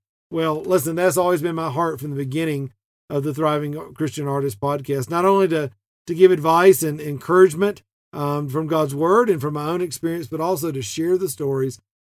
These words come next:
of real artists just like you, just like me, who are walking this thing out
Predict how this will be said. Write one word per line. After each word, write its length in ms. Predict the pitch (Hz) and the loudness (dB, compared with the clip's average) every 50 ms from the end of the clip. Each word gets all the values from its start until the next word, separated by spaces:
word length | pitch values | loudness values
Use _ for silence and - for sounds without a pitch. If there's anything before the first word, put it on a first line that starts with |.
| _ - | _ -10
of 160 | 143 131 127 | -8 -6 -4
real 240 | 139 156 156 156 156 | -2 0 0 -2 -2
artists 340 | 143 135 135 131 139 131 - | -4 -2 -2 0 0 -2 -2
just 140 | 160 156 185 | -4 -2 -2
like 220 | 196 196 - - | -2 -2 -2 -2
you, 220 | 311 226 151 117 - _ _ _ - - | -4 -4 -4 -6 -12 _ _ _ -12 -10
just 120 | 139 - | -8 -6
like 160 | 160 160 151 147 | -6 -8 -6 -6
me, 220 | 151 143 135 127 | -4 -4 -4 -4
who 180 | 113 139 147 139 | -4 -2 -2 0
are 200 | 131 135 131 - _ _ _ _ _ - | 0 -2 -4 -6 _ _ _ _ _ -8
walking 460 | 139 139 151 170 175 - 190 185 170 | -4 -2 -2 -2 -2 0 -2 -2 -2
this 200 | 151 156 147 - | -2 -4 -6 -6
thing 300 | - 156 143 147 143 135 | -6 -6 -6 -6 -6 -6
out 240 | 127 120 120 123 | -6 -6 -8 -12